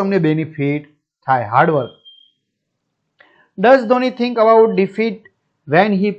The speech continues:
plays the game? No, Dhoni never thinks about defeat when he plays the game. How much time does Dhoni spend in the gym? Dhoni spends about five to six hours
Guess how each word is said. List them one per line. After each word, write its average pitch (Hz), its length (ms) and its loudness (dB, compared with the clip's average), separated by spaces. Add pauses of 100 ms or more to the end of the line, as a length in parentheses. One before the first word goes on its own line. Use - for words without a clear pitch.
(120)
plays 185 340 2 (160)
the 143 60 -8 (100)
game? 214 200 -4 (320)
No, 247 80 2 (200)
Dhoni 185 300 -6
never 196 180 2 (160)
thinks 190 200 -10 (100)
about 165 340 -4
defeat 185 340 -10 (560)
when 202 360 -2
he 190 80 -2 (100)
plays 156 240 -6
the 202 180 -8
game. 143 200 -8 (520)
How 226 100 4 (140)
much 247 200 -8
time 214 360 -6
does 196 400 0 (340)
Dhoni 180 240 -2
spend 180 380 -6
in 160 360 -12
the 156 200 -6
gym? 143 320 -10 (280)
Dhoni 170 220 -4
spends 160 600 -10
about 139 460 -6
five 196 360 0
to 180 80 -6
six - 440 -16 (100)
hours 156 280 -8